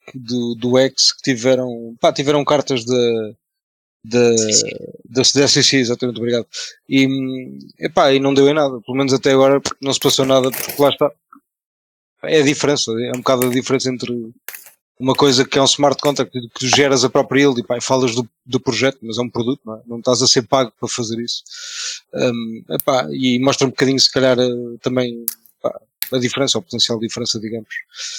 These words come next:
Speaker 1: Hum, em termos de regulação mesmo, pá, acho também interessante,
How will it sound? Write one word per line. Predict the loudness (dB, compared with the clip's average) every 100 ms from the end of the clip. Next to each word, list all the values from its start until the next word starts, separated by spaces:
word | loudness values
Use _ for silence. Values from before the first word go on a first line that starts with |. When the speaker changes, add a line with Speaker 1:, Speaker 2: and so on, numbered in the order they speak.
| -16 -8
Speaker 1:
Hum, | -4 -4 -6 -12 -16 _ _ _ _
em | -2
termos | 0 0 0
de |
regulação | 2 4 4 2
mesmo, | 0 -4 -8 -10
pá, | -12 _ -4
acho | -2 0
também | 0 0
interessante, | 0 -2 -2